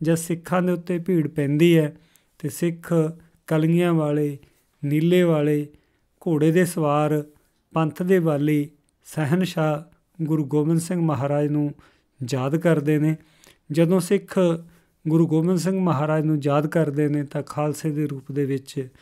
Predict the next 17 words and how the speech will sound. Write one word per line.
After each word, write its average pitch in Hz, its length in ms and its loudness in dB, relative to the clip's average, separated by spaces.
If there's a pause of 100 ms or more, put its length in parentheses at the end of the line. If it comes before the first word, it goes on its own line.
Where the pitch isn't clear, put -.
(560)
ਗੁਰੂ 160 460 2 (220)
ਗੋਬਿੰਦ 151 360 2
ਸਿੰਘ 175 260 -2
ਮਹਾਰਾਜ 147 840 0 (540)
ਪੰਥ 170 340 0
ਦੇ 165 180 2
ਲਈ 156 300 2 (420)
ਸਹਾਈ 143 500 -2
ਹੁੰਦੇ 151 320 0
ਨੇ। 151 240 0 (460)
ਗੁਰੂ 170 220 2
ਗੋਬਿੰਦ 160 400 2
ਸਿੰਘ 190 240 -2
ਮਹਾਰਾਜ 156 520 2
ਜੀ 165 200 0
ਦੇ 143 560 -2 (720)
ਪ੍ਰਕਾਸ਼ 147 720 -2